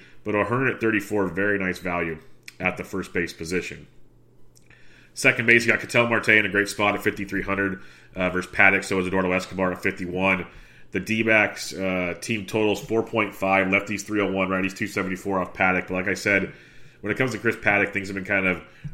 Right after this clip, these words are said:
dreary over the last month or so as he's well over his pitch, no, uh, his innings pitched from last year. So keep those two in mind. Or you just drop down. Whit Merrifield's forty-seven versus, um, E. Jackson. Another thirteen points yesterday, fourteen the day before.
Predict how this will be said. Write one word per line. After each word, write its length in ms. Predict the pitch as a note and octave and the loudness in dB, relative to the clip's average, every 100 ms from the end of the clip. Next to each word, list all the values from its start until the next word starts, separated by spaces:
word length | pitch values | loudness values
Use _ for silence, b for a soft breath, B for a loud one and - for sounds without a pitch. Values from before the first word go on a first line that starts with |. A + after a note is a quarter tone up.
| - | -10
dreary 460 | F#2 G#2+ G2 F#2 | -2 0 2 2
over 280 | F2+ F#2 F#2 | 0 -2 0
the 80 | F2+ | 0
last 460 | F2 F2+ F2 - F2 | 0 0 -2 -6 -8
month 280 | F#2 F#2 F2+ | -4 -4 -4
or 60 | |
so 220 | E2 F#2 | -4 -2
as 120 | F2 F2 | -2 -4
he's 200 | D#2+ - B B - | -8 -12 B B -2
well 220 | G#2 A2+ | 4 6
over 300 | A#2 G#2+ G#2 | 6 4 2
his 100 | F#2+ | 2
pitch, 340 | - G#2 - | 2 -2 0
no, 120 | G2 F#2+ | -2 -2
uh, 200 | F2+ F2+ | 0 0
his 120 | F2+ | 2
innings 300 | G#2 G2+ F2+ | 0 0 -4
pitched 340 | - F#2+ - | 0 0 -2
from 180 | - F2+ | -10 -8
last 320 | F2+ E2+ - | -6 -6 -8
year. 180 | D#2+ D#2 B B B B B B | -10 -12 B B B B B B
So 140 | - E2+ | -12 -8
keep 240 | - F#2+ | -4 -2
those 180 | G#2+ G#2 | 0 0
two 160 | - G#2+ | 0 -2
in 80 | |
mind. 380 | F#2+ G2 G2 F#2+ - B B B | 0 2 2 2 -4 B B B
Or 160 | A#2 C3 | 4 6
you 60 | |
just 140 | B2+ B2 | 4 4
drop 220 | A2+ - | 2 4
down. 240 | A2 G#2+ | 2 4
Whit 160 | A2 G#2+ | 2 2
Merrifield's 420 | G#2 G#2 G#2+ G2 | 2 2 0 -2
forty-seven 680 | - G#2 G#2+ - G2+ G2 F#2+ | 0 -2 0 0 0 0 -2
versus, 340 | F#2+ F#2 - | 0 0 -2
um, 380 | F#2+ F#2 F2 F2 - B B - - | 0 2 0 -4 -14 B B -16 -6
E. 140 | G#2 | -4
Jackson. 440 | G#2 G2+ G2 F#2+ G2+ | 2 4 6 4 0
Another 160 | F#2+ | -2
thirteen 420 | F#2+ G#2 G2 G#2+ F#2+ | 0 -2 -2 -6 -4
points 300 | G2+ G2 G2+ | -2 0 0
yesterday, 320 | F#2+ - G2 | 0 0 -2
fourteen 460 | F#2 G#2 G2 G#2+ | 0 -4 -2 -4
the 80 | G2 | 0
day 140 | F#2+ F#2+ | 2 2
before. 540 | F#2 - F#2+ F#2 - | 0 -2 0 0 -2